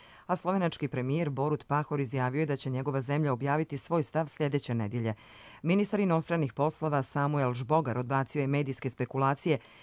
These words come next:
da je posljednji Renov prijedlog za Ljubljanu neprihvatljiv, jer navodno ne sadržava načelo pravednosti i ne obezbjeđuje kontakt Slovenije sa otvorenim morem.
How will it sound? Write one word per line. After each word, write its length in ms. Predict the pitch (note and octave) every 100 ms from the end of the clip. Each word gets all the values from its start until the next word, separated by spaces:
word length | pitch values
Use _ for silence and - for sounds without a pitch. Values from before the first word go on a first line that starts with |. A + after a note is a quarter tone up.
| -
da 140 | C3 C#3+
je 60 |
posljednji 600 | C3+ D#3 E3 F3 E3+ D3 -
Renov 380 | B2+ D3+ C#3+
prijedlog 440 | A#2 C3 C3 D3+ D3
za 120 | C3
Ljubljanu 380 | B2+ B2+ C#3 C3+
neprihvatljiv, 680 | B2 C3+ A#2+ D3 C#3+ C3+ A#2 - - -
jer 160 | F3+
navodno 420 | E3+ D3+ D#3+ D#3+ D#3
ne 140 | C3
sadržava 500 | C3 B2+ C#3 D#3 D3
načelo 500 | B2+ - C#3 C#3+ C3+ - -
pravednosti 600 | D3+ D#3 D#3 D3+ - D#3
i 40 |
ne 100 | D3+
obezbjeđuje 560 | C3 B2+ A#2 C#3 C3+ A#2
kontakt 480 | - C3+ D3 C#3+ -
Slovenije 560 | A#2+ B2+ C3+ C#3 C#3
sa 260 | - C#3 C3
otvorenim 560 | - A2+ - B2 B2+ C3
morem. 400 | C3+ B2 F2+